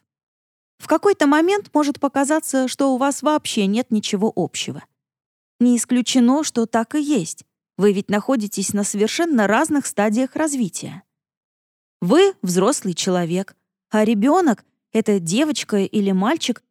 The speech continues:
с собственным, странным, по мнению взрослого, мировоззрением. Что вас может связывать, кроме общей крыши над головой? Увы, часто ничего.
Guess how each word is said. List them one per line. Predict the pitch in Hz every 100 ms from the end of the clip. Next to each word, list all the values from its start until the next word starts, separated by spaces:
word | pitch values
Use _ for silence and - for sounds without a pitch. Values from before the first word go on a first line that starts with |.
| _
с | - -
собственным, | 339 - - 220 202 196 180 _
странным, | - - 190 247 320 254 202 175
по | 180
мнению | 175 185 175
взрослого, | 165 156 220 285 233 208 196 _ -
мировоззрением. | 220 214 240 233 277 208 165 160 151 - _ _ _ _
Что | - - 392 269
вас | 160 196
может | 208 214 220
связывать, | - 269 370 269 202 - _ _
кроме | 254 247 240
общей | - 269 - 233
крыши | - 262 262 240
над | 214 180
головой? | 208 226 214 156 139 _ _ _ _ _ _ _
Увы, | 226 226 311 - -
часто | - 269 320 262
ничего. | 247 180 160 - 175 - 147